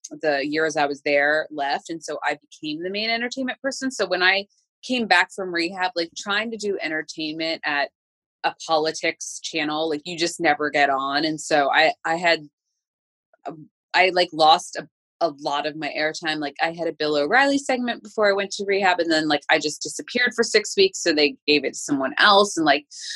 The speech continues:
for me, that was doubly hard because my whole life, like, my, I was a work hard, play hard person. And my identity was, like, working in news and then partying, like, work hard, play hard. So for me, like,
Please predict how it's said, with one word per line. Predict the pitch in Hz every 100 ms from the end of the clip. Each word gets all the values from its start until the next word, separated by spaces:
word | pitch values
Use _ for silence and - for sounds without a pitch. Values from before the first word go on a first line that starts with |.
| - - _ - -
for | 240
me, | 233 269 311
that | 294
was | 208 175 151 -
doubly | 165 170 160 156
hard | 151 143 151 156
because | 160 160 151
my | 165 165 165
whole | 190 180 175
life, | 156 147 - -
like, | 143 -
my, | 165 151 -
I | 165
was | 175
a | 165 -
work | 156 -
hard, | 160 147 -
play | 143
hard | 131 - -
person. | - - 117
And | 156
my | 160 165 170
identity | 180 170 156 147 147
was, | 135 -
like, | 123 - _ - - -
working | 220 247 269 254
in | 247 240
news | 240 240 240 233 226 - _ _ 180
and | 170 160 165
then | 170 156 151 151 - _ - -
partying, | 160 143 _ _ _ _
like, | _ 175
work | 180 -
hard, | 170 170
play | 160 -
hard. | - - _ _ _ _ _ _ _ _ - -
So | - 214 185 170 160 _ -
for | 185
me, | 190 190 180
like, | 156